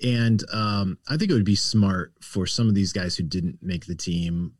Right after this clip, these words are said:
or, like, some of these guys who have been in camp, like Torkelson and Riley Green, before they start booting up again, give a couple of these guys a break, right? Just a, a f-, a few days off, 'cause they've been grinding. The spring training p-,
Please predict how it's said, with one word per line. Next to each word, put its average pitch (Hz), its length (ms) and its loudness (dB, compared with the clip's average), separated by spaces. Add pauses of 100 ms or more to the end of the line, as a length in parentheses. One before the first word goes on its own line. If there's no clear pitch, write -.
(120)
or, 117 300 2 (380)
like, 113 160 -2
some 127 180 4
of 117 60 4
these 110 160 4
guys 107 260 -2
who 104 60 2
have 87 100 2
been 95 160 0
in 82 140 -2
camp, 95 460 -2
like 85 280 -6 (460)
Torkelson 98 480 -2
and 87 120 -2
Riley 85 300 -2
Green, 87 400 2
before 170 400 2
they 110 140 2
start 113 560 0 (100)
booting 110 400 6
up 92 160 0
again, 104 320 4
give 127 240 2
a 135 60 4
couple 113 260 0
of 80 60 2
these 85 240 2
guys 82 560 -4
a 71 60 -6
break, 69 640 -4 (300)
right? 80 340 -2
Just - 320 -2 (100)
a, 101 40 2 (260)
a - 40 -6
f-, - 180 -10 (120)
a 85 40 -4
few 95 260 4
days 80 260 -2
off, 78 220 -6
'cause 107 120 0
they've 220 160 2
been 120 160 6
grinding. 107 420 4 (220)
The 147 60 0
spring 233 300 4
training 120 560 4 (260)
p-, - 80 -18